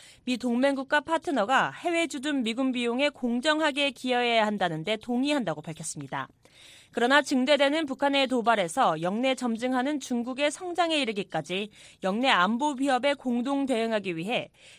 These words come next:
미국, 한국, 일본이 협력해야 할 시점에 미국이 한국에 엄청난 분담금 증액을 요구하는 건 미국과 동맹국들 사이 불필요한 균열을 부른다고 지적했습니다. 그러면서 공정하고 상호 이익이 되는 분담금 협정에 대한 지지 입장은 변함없지만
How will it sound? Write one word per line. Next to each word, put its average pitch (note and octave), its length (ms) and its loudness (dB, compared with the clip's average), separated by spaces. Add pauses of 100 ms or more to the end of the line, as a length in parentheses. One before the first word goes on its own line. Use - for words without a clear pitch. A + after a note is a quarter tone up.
미국, A#3+ 400 -4
한국, D#4 300 -2
일본이 B3+ 420 -2
협력해야 F4 640 -2
할 B3 140 2
시점에 F#3+ 540 -4 (320)
미국이 B3 320 0
한국에 C4 380 0
엄청난 C#4+ 640 0
분담금 D4 640 0
증액을 A#3+ 420 0
요구하는 F3+ 460 0
건 F#3+ 220 0 (320)
미국과 B3+ 420 2
동맹국들 C4+ 680 0
사이 G#3+ 380 -2
불필요한 C#4 800 0
균열을 D4 380 2
부른다고 A3+ 420 -2
지적했습니다. D3 760 -12 (560)
그러면서 A3+ 460 2
공정하고 D4 760 0
상호 E4+ 420 -2
이익이 B3+ 340 -2
되는 B3+ 300 0
분담금 C4 540 -2
협정에 A#3+ 400 -2
대한 A#3 300 -2
지지 B3+ 380 -4
입장은 A#3 380 -2
변함없지만 F#3+ 800 -4